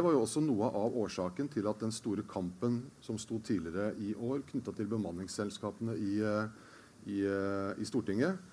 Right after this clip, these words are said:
var så viktig for seriøsiteten i blant annet, eh, bygge- og anleggsbransjen. Eh,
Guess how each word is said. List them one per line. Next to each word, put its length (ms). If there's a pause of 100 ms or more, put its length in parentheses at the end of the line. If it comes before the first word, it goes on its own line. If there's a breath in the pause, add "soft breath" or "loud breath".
(340 loud breath)
var 220
så 180
viktig 440
for 240
seriøsiteten 1120
i 180
blant 340
annet, 360
eh, 380
bygge- 420
og 180
anleggsbransjen. 560 (480 loud breath)
Eh, 120